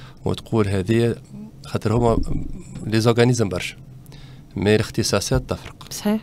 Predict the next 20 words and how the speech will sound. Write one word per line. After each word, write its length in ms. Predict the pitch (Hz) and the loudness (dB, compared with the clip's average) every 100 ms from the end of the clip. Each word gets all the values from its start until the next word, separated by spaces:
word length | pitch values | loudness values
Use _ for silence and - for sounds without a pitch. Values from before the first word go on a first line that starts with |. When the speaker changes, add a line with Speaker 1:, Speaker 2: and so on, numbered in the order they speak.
| - | -6
Speaker 1:
دونك 280 | - 104 - | 0 2 2
تنجم 300 | 120 110 98 | 2 4 2
تلقى 420 | 87 104 - 87 - - - | 0 0 0 -2 -4 -20 -8
ن-، 240 | 90 87 82 - - | -4 -2 -4 -6 -8
سبيسياليتي 640 | - 98 - 98 101 107 | -4 -4 -2 -2 -2 -2
في 80 | 92 | -2
الانفورماتيك 800 | 92 85 90 85 87 - 101 - | -4 -4 -4 -2 -4 -4 -4 -4
اللي 160 | 85 | -6
هو 100 | 95 | -4
تري 260 | 82 - 113 | -6 -2 -2
ريكونو 400 | 98 95 95 98 | -2 -6 -4 -2
على 140 | 90 80 | -2 -4
ليشيل 260 | 85 92 | -6 -6
انترناسيونال 680 | 85 - 95 - - 90 82 - - - - - - | -6 -8 -6 -6 -4 -4 -4 -8 -18 -20 -18 -18 -10
اي 40 | |
بيان 140 | 90 85 | -6 -4
سور 200 | - - | -4 -6
على 80 | - | -6
ليشيل 260 | 98 92 | -6 -4
لوكال، 300 | 87 - 139 | -4 -2 -2